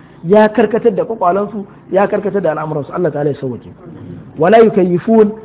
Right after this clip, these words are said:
ba sa kayyafawa, ba sa kamantawa, wala yumaththilun, ba sa kwatantawa,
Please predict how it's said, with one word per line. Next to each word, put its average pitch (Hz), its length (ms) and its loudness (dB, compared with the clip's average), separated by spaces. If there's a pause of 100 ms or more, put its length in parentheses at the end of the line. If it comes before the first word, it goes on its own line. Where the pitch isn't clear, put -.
(180)
ba 196 320 2
sa 185 160 4
kayyafawa, 156 720 0
ba 196 280 4
sa 175 200 4 (1300)
kamantawa, 185 720 4 (580)
wala 202 220 6
yumaththilun, 214 680 2
ba 214 200 6
sa 175 140 2
kwatantawa, 202 800 4